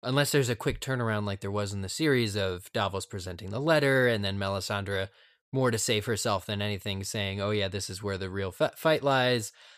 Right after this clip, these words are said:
Um, you know, unless it happens as quickly there, I'd like to see more people sort of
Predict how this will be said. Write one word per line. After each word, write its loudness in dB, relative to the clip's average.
Um, 0
you -2
know, 2
unless 0
it -6
happens -2
as -4
quickly -6
there, 0
I'd -4
like -4
to -8
see -4
more -2
people -8
sort -8
of -8